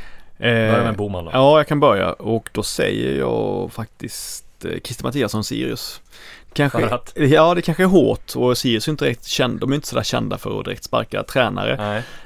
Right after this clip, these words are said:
Speaker 1: Men, eh, jag, jag undervärderar ju alltid Sirius, underskattar alltid dem. Jag tror faktiskt nästan alltid att det ska gå åt skogen för dem. Eh, jag har liksom, av något skäl så, eh, så, eh, har, känner jag på mig att det ska gå dåligt för Sirius. Och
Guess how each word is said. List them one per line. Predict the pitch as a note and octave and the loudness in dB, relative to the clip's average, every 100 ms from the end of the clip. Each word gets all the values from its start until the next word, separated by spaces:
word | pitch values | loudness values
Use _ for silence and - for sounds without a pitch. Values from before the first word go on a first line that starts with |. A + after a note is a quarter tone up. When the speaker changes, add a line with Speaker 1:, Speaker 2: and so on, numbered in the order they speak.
| - | -6
Speaker 1:
Men, | C3 D3+ D#3 D3+ | 0 2 2 0
eh, | D3 D3 C3+ | 0 0 -2
jag, | - C#3 D#3 D#3 D3 | 2 4 6 4 2
jag | C3 G#2+ A2+ | 0 0 2
undervärderar | F3+ D#3 A#2+ A2 A2 A2 A#2 | 4 4 4 2 2 2 2
ju | |
alltid | C#3+ C#3 - | 0 -2 -6
Sirius, | - C#3+ G2 F#2 - | -2 -2 -2 -4 -2
underskattar | C#3 B2+ - - B2 B2+ | 0 0 -2 -4 -2 0
alltid | C3 - C3+ | -2 -2 -4
dem. | A#2 | -2
Jag | A2 | -4
tror | - | -4
faktiskt | A#2+ A#2+ B2 | -6 -6 -8
nästan | A#2+ G#2+ | -6 -4
alltid | G#2+ - | -4 -6
att | - | -10
det | |
ska | A2 | -8
gå | G2 F#2 - - | -4 -4 -4 -10
åt | - | -10
skogen | - B2+ A2+ C#3+ | -2 0 0 0
för | C#3+ | 0
dem. | F#2 G2 G2 | 0 -2 -2
Eh, | F#2 | -2
jag | G2+ | 0
har | A2+ | 2
liksom, | B2 - A2+ G#2 F#2+ - | 0 -2 -6 -6 -6 -2
av | C3+ | -2
något | D3 | -2
skäl | - B2 | 0 -2
så, | - A#2 G#2+ F#2 | 0 0 2 0
eh, | F2+ F2 - - - - | -2 -4 -10 -20 -20 -18
så, | - G2+ F#2+ F#2 | -8 -4 -4 -6
eh, | E2+ E2 | -6 -6
har, | G#2+ F#2 G2 | -2 -2 -2
känner | - A2+ | -4 -2
jag | G#2+ | -4
på | - | -6
mig | F#2+ G#2+ | -6 -6
att | |
det | - | -8
ska | - | -8
gå | G#2 | -6
dåligt | G#2 G2+ - | -4 -4 -6
för | A2+ | -8
Sirius. | G#2 F2+ - | -8 -6 -6
Och | A2 G#2+ | -4 -6